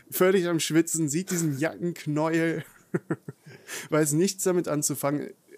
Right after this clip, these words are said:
richtet noch nicht das E-C-Kartengerät hin, weil die bestimmten Signale sind noch nicht angekommen.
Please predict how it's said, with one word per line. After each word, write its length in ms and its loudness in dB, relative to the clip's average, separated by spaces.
richtet 300 8
noch 160 6
nicht 320 6
das 140 8
E-C-Kartengerät 880 2
hin, 200 -2
weil 300 -2
die 320 -8
bestimmten 400 2
Signale 460 0
sind 100 -6
noch 100 -2
nicht 220 2
angekommen. 540 2